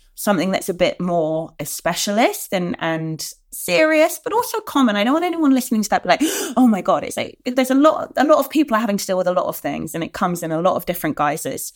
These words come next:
but it is slightly more serious to say that you think you have real binge eating disorder or any kind of eating disorder. And it's something you should definitely seek help for. And I just think you've been, you've really shone a spotlight on it. You've really made it very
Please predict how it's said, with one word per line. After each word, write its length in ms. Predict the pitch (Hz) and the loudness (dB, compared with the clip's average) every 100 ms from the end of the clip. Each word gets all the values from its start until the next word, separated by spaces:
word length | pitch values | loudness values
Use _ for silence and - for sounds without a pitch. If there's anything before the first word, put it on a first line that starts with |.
| - - - | -18 -16 -4
but 100 | 311 | 0
it 120 | - | 2
is 140 | 427 - | 2 2
slightly 260 | 247 - | 0 0
more 160 | 170 156 | -4 -4
serious 480 | - 147 175 339 - | -2 -2 0 -2 -4
to 100 | - | -6
say 180 | 175 160 | -2 -2
that 140 | - | -2
you 200 | 165 160 | -6 -6
think 240 | 156 - - | -6 -6 -4
you 100 | 165 | -4
have 160 | 151 | -2
real 160 | 156 151 | 0 0
binge 240 | 151 165 | 0 -2
eating 240 | 156 - 143 | -4 -6 -6
disorder 320 | 147 151 151 | -6 -6 -2
or 120 | 147 | -2
any 160 | 175 214 | -2 -2
kind 160 | 170 | -4
of 80 | 151 | -4
eating 280 | 156 - 156 | -6 -4 -4
disorder. 320 | 160 175 175 | -4 -2 0
And 120 | 190 | 0
it's 120 | 226 - | -2 -2
something 240 | 233 214 | -4 -2
you 60 | 190 | -4
should 180 | 170 | -4
definitely 360 | 170 170 - - | -4 -4 -6 -8
seek 280 | - - - _ _ _ | -8 -10 -14 _ _ _
help 220 | - 247 | 0 0
for. 160 | - 190 | 2 2
And 100 | 180 | 2
I 60 | 190 | -2
just 180 | 240 | -4
think 220 | - 247 214 | 0 0 0
you've 180 | 202 | -4
been, 320 | - 202 196 - | 2 2 2 -2
you've 160 | 202 | -2
really 420 | 226 262 254 254 _ _ - _ | 2 2 2 -2 _ _ -20 _
shone 220 | - 294 | 0 2
a 60 | 262 | 2
spotlight 420 | - 185 156 156 | 2 0 2 0
on 140 | 160 160 | 0 -2
it. 200 | 156 - | -4 -4
You've 200 | 165 175 | -6 0
really 340 | 226 240 220 | 2 2 2
made 300 | 185 160 160 | 0 -2 -2
it 140 | 151 - | -4 -2
very 520 | 160 156 156 156 | -2 0 -2 -4